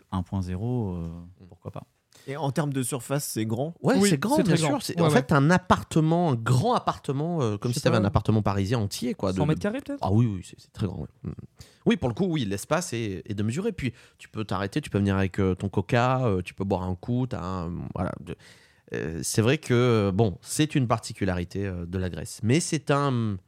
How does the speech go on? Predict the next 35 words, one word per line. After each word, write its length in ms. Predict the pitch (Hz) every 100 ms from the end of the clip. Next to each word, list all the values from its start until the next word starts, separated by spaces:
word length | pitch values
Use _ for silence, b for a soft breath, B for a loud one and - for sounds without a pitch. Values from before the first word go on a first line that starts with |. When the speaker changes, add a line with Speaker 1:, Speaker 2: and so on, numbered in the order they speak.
| _ _ _ _ -
Speaker 2:
je 60 |
sais 100 | -
pas, 200 | 135 85
c'est, 180 | - - - _ _ _
c'est 140 | -
une 80 | 113
expérience 320 | 120 131 143
assez 140 | 107 117
spéciale, 320 | - 104 67
ouais. 100 | - B B B B B -
Donc, 300 | 113 95 -
euh, 800 | 101 98 98 95 95 90 90 92
sur 280 | - - 160
le 80 |
pro-, 220 | 147 - 156
Paradox 540 | - 151 147 151 135
Project 420 | - 123 165 -
deux, 280 | 107 104 110
là, 160 | 107 165
on 60 | 147
va 120 | 117
vous 100 | 107
laisser 280 | 117 - 117
en 120 | 95
parler, 280 | 98 95 131
puisque 180 | - -
vous 120 | 98
l'avez 220 | 98 90
joué, 280 | 87 101 190
qui 120 | -
s'appelle 300 | - 117 180
The 60 | 120
Bookstore, 560 | 98 - - 151 147 -
qui, 160 | 151
nous, 280 | 143 180 254